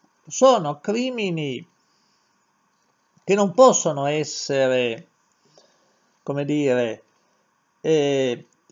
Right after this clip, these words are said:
inquadrati semplicemen-, semplicemente, si fa per dire, inquadrati soltanto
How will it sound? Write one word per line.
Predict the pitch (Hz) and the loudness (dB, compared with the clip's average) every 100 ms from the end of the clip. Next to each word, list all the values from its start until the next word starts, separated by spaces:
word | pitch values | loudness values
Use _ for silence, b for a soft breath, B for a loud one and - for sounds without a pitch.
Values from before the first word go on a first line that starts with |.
| - | -4
inquadrati | 233 226 190 160 156 175 185 185 180 - 147 139 160 160 _ _ - | -4 0 4 4 4 4 4 2 -4 -8 -6 -6 -8 -16 _ _ -12
semplicemen-, | - 185 175 175 170 175 156 175 175 170 | -6 -4 -4 -6 -4 -4 -2 -4 -6 -8
semplicemente, | - 135 147 143 160 170 151 123 120 | -10 -8 -6 -2 0 0 -4 -6 -8
si | 143 | -6
fa | - 127 | -4 -2
per | 139 127 | -2 -2
dire, | 143 147 127 - | -2 -4 -4 -6
inquadrati | 170 175 170 151 175 196 147 | -6 -2 0 4 4 4 -2
soltanto | - 147 139 175 175 175 165 139 | -6 -6 -2 0 2 0 -2 -6